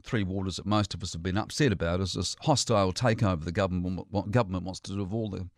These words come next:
stormwater, drinking water and wastewater infrastructure. In Christchurch, for example, do it all around the country, but in Christchurch, for example, it's talked about paying a hundred and twenty million dollars for about eight billion dollars worth of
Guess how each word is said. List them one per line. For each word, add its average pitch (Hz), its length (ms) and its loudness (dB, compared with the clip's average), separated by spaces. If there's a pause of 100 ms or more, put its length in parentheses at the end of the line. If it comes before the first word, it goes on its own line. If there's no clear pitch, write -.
stormwater, 104 560 -2
drinking 98 400 -6
water 92 240 -6
and 92 140 -4
wastewater 92 500 -6
infrastructure. - 600 -8 (580)
In 117 160 -4
Christchurch, 165 600 0
for 101 120 -10
example, 95 300 -4
do 214 140 4
it 151 100 -2
all 139 100 4
around 104 160 4
the 85 40 -2
country, 95 400 -2
but - 160 -6
in 139 100 -2
Christchurch, 139 460 0
for - 120 -10
example, 82 500 -8 (720)
it's - 240 -4
talked 139 240 -2
about 107 240 0
paying 107 400 2
a 98 140 2
hundred 143 340 2
and 101 160 0
twenty 127 360 2
million 95 380 4
dollars 85 440 -2 (520)
for - 80 0
about 107 300 2
eight 127 260 0 (280)
billion 131 360 2
dollars 92 320 -2
worth 107 260 -2
of 104 120 -10